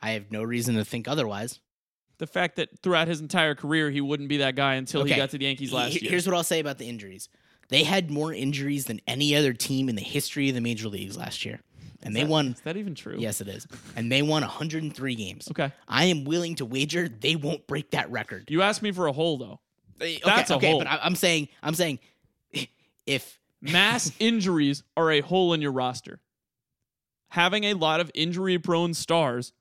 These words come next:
Speaker 2: is a hole in your roster.
Speaker 1: The only hole you were able to point to in the Yankees lineup, and I haven't even gone and talked about how the rotation is better because they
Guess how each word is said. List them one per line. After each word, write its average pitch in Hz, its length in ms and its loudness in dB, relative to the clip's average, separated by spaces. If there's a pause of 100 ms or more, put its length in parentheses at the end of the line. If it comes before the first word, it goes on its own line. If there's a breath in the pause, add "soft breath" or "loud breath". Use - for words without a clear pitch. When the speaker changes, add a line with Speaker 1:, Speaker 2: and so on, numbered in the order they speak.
(120)
Speaker 2:
is 139 120 -2
a 139 80 0
hole 156 280 2
in 147 60 -2
your 143 100 0
roster. 120 400 -4 (120)
Speaker 1:
The 156 140 -2
only 190 320 2
hole 170 340 4
you 143 240 0
were 151 120 4
able 131 280 0
to 135 80 -4
point 120 280 -6
to 139 160 -2
in 120 80 -4
the 120 80 -4
Yankees 117 360 -4
lineup, 110 260 -4
and 113 80 -10
I 135 80 -4
haven't 165 160 -8
even 120 240 -10 (160)
gone 135 280 0
and 113 140 -8
talked - 300 -6
about 117 260 -4 (240 loud breath)
how 120 100 0
the 123 140 0
rotation 147 500 -2
is 143 100 -2
better 135 280 2
because 120 260 -4
they 113 200 0